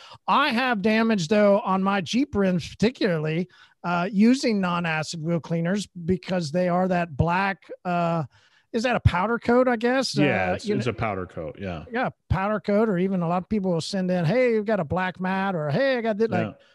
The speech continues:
Speaker 2: Yeah.
Speaker 1: uh, mm, there are still a lot of questions about cleaning rims, uh, when you've got those soft metals or painted metals, things like that. What all have you run into?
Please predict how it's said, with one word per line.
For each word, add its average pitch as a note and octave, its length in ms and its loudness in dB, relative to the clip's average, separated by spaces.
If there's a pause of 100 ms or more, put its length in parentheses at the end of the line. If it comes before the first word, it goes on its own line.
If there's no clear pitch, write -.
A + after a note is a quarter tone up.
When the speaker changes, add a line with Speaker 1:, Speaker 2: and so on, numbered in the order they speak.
(360)
Speaker 2:
Yeah. E3+ 40 -2
Speaker 1:
uh, F3+ 200 0 (120)
mm, F3+ 320 2
there G3+ 200 4
are B3+ 260 2
still D4 320 2
a - 20 6
lot G#3 220 2
of - 60 -4
questions A#3 560 0
about F#3 400 -2
cleaning G#3+ 520 4
rims, F#3+ 680 -2 (520)
uh, F3 220 -4 (100)
when G#3 260 0
you've G#3 160 2
got G#3 360 0
those F3 420 -4 (100)
soft - 800 0 (160)
metals G3+ 560 0 (100)
or G3+ 540 4 (320)
painted G#3+ 580 2 (140)
metals, G3+ 580 -2
things G#3 280 -2
like F3+ 180 -4
that. G#3 240 0 (320)
What C#4+ 160 4
all D#4+ 180 8
have B3 120 2
you C#4 200 0
run A#3 220 -2
into? D3+ 460 -6